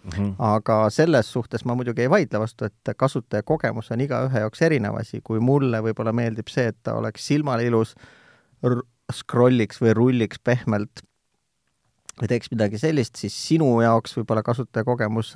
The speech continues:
Speaker 2: on see, et sa tahad äkki ainult, et oleks hästi vähe nuppe ja et need oleks hästi suured, hästi selgelt loetavad ja kergesti pihta saadavad. Et, äh, kasutajakogemus võib tähendada erinevaid asju, aga ma arvan, see on see, mis esimesena või kõige enam määrib,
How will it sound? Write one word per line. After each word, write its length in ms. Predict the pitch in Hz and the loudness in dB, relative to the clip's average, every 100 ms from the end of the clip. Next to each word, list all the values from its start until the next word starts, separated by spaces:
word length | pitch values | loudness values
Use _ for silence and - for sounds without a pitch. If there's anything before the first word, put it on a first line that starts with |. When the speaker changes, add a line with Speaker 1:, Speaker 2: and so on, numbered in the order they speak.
| - | -4
Speaker 2:
on 220 | 107 107 | 0 0
see, 260 | 107 131 113 | 2 4 4
et 240 | 110 - 110 | 2 -2 -4
sa 180 | 110 113 | -2 -2
tahad 240 | 117 113 107 | 0 -2 -2
äkki 440 | 113 - 117 113 - | -4 -6 -6 -6 -4
ainult, 300 | 113 117 110 110 | -4 -4 -6 -8
et 120 | - | -6
oleks 180 | 110 - | -4 0
hästi 320 | 120 - 110 | 0 0 -2
vähe 160 | 107 110 | 2 4
nuppe 380 | 147 - - | 2 2 -4
ja 80 | 113 | -4
et 120 | 117 | -4
need 160 | - 110 | -8 -6
oleks 180 | 113 - | -6 -4
hästi 260 | 117 - | -6 -6
suured, 440 | 107 151 151 104 - _ _ - - _ - | -2 0 2 0 -2 _ _ -20 -20 _ -10
hästi 240 | 104 104 | -8 -4
selgelt 380 | - 120 110 117 | 2 2 0 0
loetavad 480 | 127 120 - 110 110 | 2 2 2 -4 -4
ja 80 | 110 | -4
kergesti 380 | 120 123 113 - | -6 -6 -8 -8
pihta 340 | - 160 - | -6 -4 -4
saadavad. 380 | 101 101 - - _ _ _ - _ _ _ | -4 -4 -6 -10 _ _ _ -20 _ _ _
Et, 180 | 113 113 _ - | -6 -6 _ -2
äh, 240 | 113 110 | 0 0
kasutajakogemus 600 | 104 131 - 110 131 107 113 | 0 -2 -2 2 2 0 -6
võib 80 | |
tähendada 380 | - 117 107 127 | -2 -2 0 2
erinevaid 300 | 143 120 101 | 2 2 0
asju, 280 | 123 139 - | -2 -2 -6
aga 120 | 98 104 | -4 0
ma 140 | 110 | 0
arvan, 220 | 110 101 | 0 -2
see 280 | 92 131 127 | -4 -2 0
on 120 | 107 | 0
see, 240 | 104 127 117 | -2 -2 0
mis 400 | 107 - - - 104 - - | -2 -4 -10 -8 -6 -8 -6
esimesena 720 | 123 - 110 104 - 107 107 | -4 -2 -4 -4 -4 -6 -6
või 140 | 104 107 | -8 -4
kõige 240 | 120 120 131 | -2 2 2
enam 220 | 143 104 | 2 2
määrib, 400 | 113 107 110 | 0 -2 -2